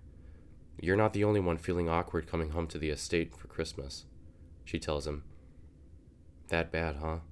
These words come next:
he asks. "Do you think you guys will even, I don't know, look at each other?"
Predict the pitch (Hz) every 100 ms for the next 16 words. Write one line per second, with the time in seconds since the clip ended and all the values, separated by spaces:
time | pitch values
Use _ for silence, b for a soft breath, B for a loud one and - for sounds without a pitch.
0 | - - - - 76 71 71 - - -
1 | - B B B B - - - - B
2 | B B - 92 95 - 95 90 92 85
3 | 90 87 85 82 82 - - - B B
4 | B - 90 110 82 78 87 - - -
5 | 95 95 98 113 113 123 120 139